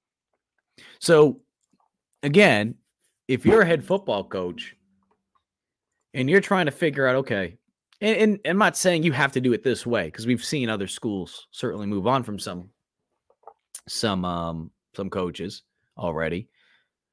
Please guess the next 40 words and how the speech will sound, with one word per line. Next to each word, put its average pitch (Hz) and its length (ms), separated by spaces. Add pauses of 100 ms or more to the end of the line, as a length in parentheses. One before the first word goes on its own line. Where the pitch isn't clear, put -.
(120)
But 147 80
you're 139 120
trying 233 200
to 175 60
figure 139 280
out, 104 120
what 156 160
can 196 100
I 151 120
do 131 120
to 123 60
make 113 220
sure 113 260
that 95 300 (120)
I 117 160
have 101 560 (1200)
the 110 100
guys 104 440
that 98 180
we 107 140
have 98 100
been 95 120
recruiting 104 440
for 101 100
months, 98 520
make 101 200
sure 104 140
that 95 100
they're 98 140
still 92 260
here. 82 280 (520)
And 113 160
that's 143 220
one 151 180
of 135 120
the 104 80
things 135 480
that 98 400 (560)
I 107 100
think 127 340